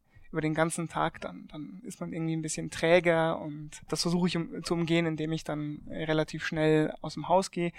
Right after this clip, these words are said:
Was ich dann mache, ist, ich bereite mir die Sachen, die ich dann in der Früh mitnehmen muss, also meistens ist es irgendwie Sportzeug oder so, bereite ich mir dann am Abend schon vor. Steh auf, äh, geh ins Bad, mach mich fertig, zieh mich an und ab ins Fitnessstudio. Und, äh,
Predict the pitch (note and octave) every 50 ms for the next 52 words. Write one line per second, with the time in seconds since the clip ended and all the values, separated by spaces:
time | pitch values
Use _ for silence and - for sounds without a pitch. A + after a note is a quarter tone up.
0 | - - - - - - - F3 E3+ F3 E3+ - E3+ E3+ E3+ E3+ F3 - G3 F3+
1 | E3+ E3+ - - - - - - D#3 - - D#3+ D#3 E3 - F3 E3 D#3 D#3 D#3
2 | - - _ _ - D#3+ E3 E3+ - F#3+ F3 D#3 D#3 D3 - - D#3 D3+ D3+ D3+
3 | D3+ D3 D3 - - E3 D#3 F3+ G3 - F3+ E3+ E3 D#3+ D#3 D#3+ - - D#3 D#3
4 | D3 C#3+ D3 D3 - D#3+ D3+ - - - - - E3+ D#3 D#3 - - - E3+ F3
5 | E3+ - - E3 D#3 - - D#3+ D#3 D3+ D3+ D3+ D3+ D#3 D3+ D3+ D3+ - - F3
6 | D#3 D3+ D3 C#3+ - E3 D#3+ D#3+ - - D#3+ D3+ - G3+ A3 A3 A3 G#3+ - -
7 | - - - - - - F3+ E3 - - E3 F3 F#3 F#3 - - - - F3 E3+
8 | D#3+ D#3 D3+ D3+ D3+ D3+ D3+ - - D#3 D#3+ D#3+ - - D#3+ D#3 E3 E3+ - E3
9 | D3+ - E3+ D#3+ - - E3+ D#3+ E3 - F3 E3 - - - - E3 D#3+ D3+ -
10 | - D3+ D#3+ D#3+ D3+ - D3+ D3 D#3 D3+ - - - - - - - - - D#3+
11 | D3+ D3 - - - F#3 F3+ F3 D#3+ - E3+ D#3+ D#3+ D#3+ D#3+ D#3+ D#3+ D3+ - D3+
12 | D3 C#3+ D3 C#3+ - - - -